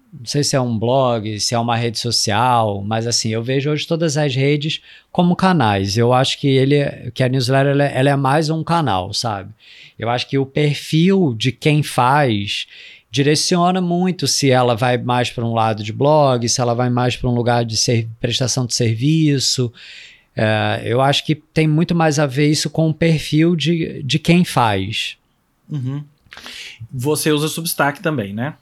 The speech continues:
Speaker 1: Sim.
Speaker 2: Como é que você vê, é, e aí eu vou relacionar duas coisas juntas. É, primeiro, o crescimento do, do Substack, né?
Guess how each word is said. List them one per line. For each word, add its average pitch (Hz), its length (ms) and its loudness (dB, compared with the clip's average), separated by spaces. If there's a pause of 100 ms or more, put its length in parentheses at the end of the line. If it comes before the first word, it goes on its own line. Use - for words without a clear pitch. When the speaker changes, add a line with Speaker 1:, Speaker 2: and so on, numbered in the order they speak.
(240)
Speaker 1:
Sim. 98 460 -2 (260)
Speaker 2:
Como 233 160 -2
é 285 60 0
que 277 100 -8
você 240 300 0
vê, 156 520 0
é, 131 560 -2
e 135 120 -2
aí 143 100 0
eu 160 100 -4
vou 131 300 -6
relacionar 151 380 -2
duas 151 240 -2
coisas 143 280 -2
juntas. 107 380 -8 (380)
É, 117 560 -2 (240)
primeiro, 214 260 0
o 311 40 -12
crescimento 147 600 -2
do, 113 260 -6
do 113 120 -8
Substack, 165 880 -4 (120)
né? 139 360 -6